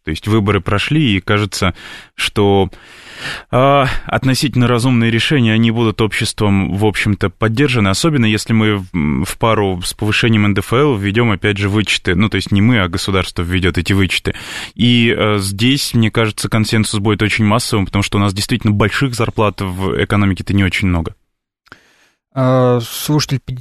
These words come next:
Speaker 2: тридцать пятый просто сообщает нам, подчёркивает, говорит: "У нас результаты работы не связаны с, э, жалованием, и это проблема".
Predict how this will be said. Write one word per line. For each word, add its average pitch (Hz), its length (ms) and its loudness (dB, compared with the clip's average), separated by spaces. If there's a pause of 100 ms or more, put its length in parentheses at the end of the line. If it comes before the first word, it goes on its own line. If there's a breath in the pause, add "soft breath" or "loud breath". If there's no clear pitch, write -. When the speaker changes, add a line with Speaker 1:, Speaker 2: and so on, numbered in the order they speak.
Speaker 2:
тридцать 143 380 0
пятый 135 320 2
просто 123 460 0 (180)
сообщает 135 580 0
нам, 120 140 0
подчёркивает, 117 600 0
говорит: 120 220 0
"У - 40 0
нас 139 160 2
результаты 135 420 2
работы 135 400 2
не 135 100 2
связаны 135 540 2
с, - 320 -6
э, 117 300 2
жалованием, 110 640 2
и 117 60 4
это 120 180 0
проблема". 107 600 0